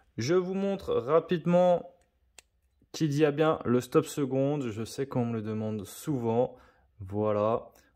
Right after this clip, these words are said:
on va faire un petit peu tourner les aiguilles. C'est très fluide, il n'y a rien à dire. De toute façon, Célita a fait ses preuves.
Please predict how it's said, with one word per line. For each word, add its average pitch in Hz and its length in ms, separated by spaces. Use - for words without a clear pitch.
on 101 140
va 101 160
faire 110 340
un 107 120
petit 95 160
peu 107 200
tourner 107 320
les 107 240
aiguilles. 113 380
C'est 95 240
très 113 340
fluide, 113 440
il 104 60
n'y 101 60
a 95 60
rien 104 220
à 110 100
dire. 110 360
De 104 40
toute - 80
façon, 104 400
Célita 107 640
a - 200
fait 107 280
ses 98 220
preuves. 113 420